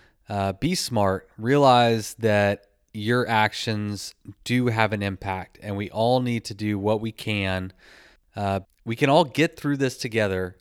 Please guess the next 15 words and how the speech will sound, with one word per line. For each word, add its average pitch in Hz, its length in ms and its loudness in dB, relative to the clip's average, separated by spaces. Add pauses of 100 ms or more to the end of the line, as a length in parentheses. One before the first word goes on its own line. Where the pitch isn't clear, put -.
(220)
if 120 160 -4
we 185 80 -2
just 180 240 -2
stay 139 600 0 (280)
alone 139 560 -2 (420)
at 139 120 -2
home 139 400 -4 (580)
or 123 300 2
on 120 160 2
solo 123 320 -2
bike 110 280 -2
rides. - 500 -10 (640)
Much 117 520 0
like 92 600 -2 (320)
my 117 300 2